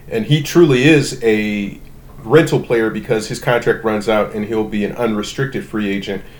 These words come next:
So I don't know if a team is going to come and, and give you a, a big asset for that either.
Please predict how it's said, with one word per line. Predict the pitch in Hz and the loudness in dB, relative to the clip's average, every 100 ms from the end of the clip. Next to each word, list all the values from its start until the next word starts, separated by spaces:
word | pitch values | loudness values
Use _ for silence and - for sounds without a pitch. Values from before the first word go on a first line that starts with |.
| - - | -18 -4
So | - | 2
I | 131 | 4
don't | 151 139 | 4 4
know | 135 | 0
if | 135 | 0
a | |
team | - 131 123 | -4 -4 -2
is | 110 | -4
going | - 113 110 | -2 0 0
to | - 113 107 | -4 -6 -6
come | 98 120 | -4 -4
and, | 104 - 139 - | -4 -8 -12 -4
and | 113 101 | -4 -2
give | 139 143 | 0 0
you | 117 120 107 101 | 0 -6 -6 -6
a, | 101 101 | -6 -6
a | 101 117 | -6 -4
big | 127 120 | 0 0
asset | 104 107 - 113 - | -2 -6 -4 -6 -4
for | 104 | 0
that | 113 113 | 2 0
either. | 120 104 | 0 -4